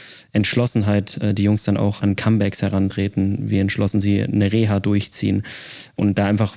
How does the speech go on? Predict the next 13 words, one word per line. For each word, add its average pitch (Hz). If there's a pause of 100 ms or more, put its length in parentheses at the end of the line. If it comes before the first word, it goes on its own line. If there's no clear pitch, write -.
(140)
völlig 120
energisch 107
bei 104
der 101
Sache 107
sind. 95
Und 95
das 95
ist, 98
glaube 101
ich, 95
ja 98
schon 101